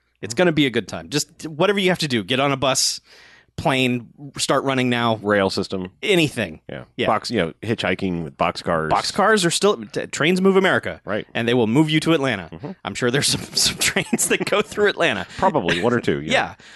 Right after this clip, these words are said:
Speaker 1: So, uh, you know, there's a good, there's a good transit system in Atlanta. Probably get you from the train to where we are. So,
Speaker 2: Mm-hmm.
Speaker 1: uh, and there'll be a link, uh, in the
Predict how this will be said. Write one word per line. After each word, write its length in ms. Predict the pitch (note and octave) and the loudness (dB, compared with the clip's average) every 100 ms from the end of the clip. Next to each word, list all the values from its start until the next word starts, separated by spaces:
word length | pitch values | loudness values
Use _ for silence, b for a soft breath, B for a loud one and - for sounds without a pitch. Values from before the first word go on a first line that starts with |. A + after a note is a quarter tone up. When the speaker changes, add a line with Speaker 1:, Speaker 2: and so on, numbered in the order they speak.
| B - | B -6
Speaker 1:
So, 360 | - A2 G#2 | 0 0 2
uh, 300 | G#2+ G#2 G#2 - | 2 0 -2 -4
you 120 | C#3+ | -6
know, 140 | G2+ | -2
there's 200 | D3 C3+ | -2 0
a 40 | C3+ | 0
good, 260 | E3 C#3 - | -2 -4 0
there's 180 | F3+ D#3+ | 0 2
a 40 | |
good 120 | G#3+ | 0
transit 340 | - F3+ B2 - | 2 2 0 -4
system 240 | A#2 G#2+ | -6 -6
in 80 | G2 | -8
Atlanta. 280 | D#2 G#2+ D3+ | -8 -4 -2
Probably 220 | A#2+ A#2+ | 0 0
get 160 | B2 | -2
you 80 | B2+ | -2
from 160 | - G3+ | 0 2
the 60 | |
train 320 | G#3 F3 F3 E3+ | 2 4 4 2
to 260 | - D3 D3 | 2 0 0
where 240 | C3+ A#2+ | 2 2
we 120 | A2 | 2
are. 180 | F2 - | -4 -8
So, 160 | - G2 | -10 -8
Speaker 2:
Mm-hmm. 140 | D#3 F#3 B B B B B | -10 -14 B B B B B
Speaker 1:
uh, 280 | - - G1+ _ b b | -14 -14 -16 _ b b
and 100 | C3 | 0
there'll 100 | D#3 | 2
be 100 | D#3 | 4
a 60 | D#3 | 4
link, 340 | C#3 C#3 - - | 4 2 -4 -2
uh, 300 | A2 G2+ F#2 C3 | 0 2 0 -2
in 240 | A#2+ A2+ | 0 0
the 300 | A2 A2 | 2 0